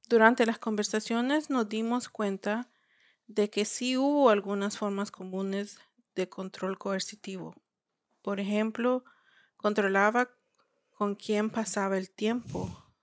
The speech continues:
viniendo a todos los eventos conmigo, haciéndose, haciéndome sentir culpable antes o después de ver a mi familia y amigos.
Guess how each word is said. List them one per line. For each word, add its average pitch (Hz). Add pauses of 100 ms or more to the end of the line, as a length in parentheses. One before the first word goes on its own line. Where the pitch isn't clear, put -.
(1500)
viniendo 208
a -
todos 214
los 220
eventos 208
conmigo, 151 (1200)
haciéndose, 233
haciéndome 226
sentir 226
culpable 220
antes 233
o 208
después 226
de 220
ver 196
a 208
mi 214
familia 214
y 190
amigos. 208